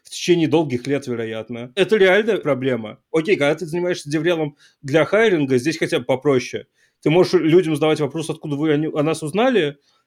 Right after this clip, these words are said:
Если он называет что-то, к чему ваш деврел имеет отношение, вот тогда это оно. Но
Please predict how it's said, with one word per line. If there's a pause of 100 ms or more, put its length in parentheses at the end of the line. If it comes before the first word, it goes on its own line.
Если
он
называет
что-то,
к
чему
ваш
деврел
имеет
отношение,
вот
тогда
это
оно.
Но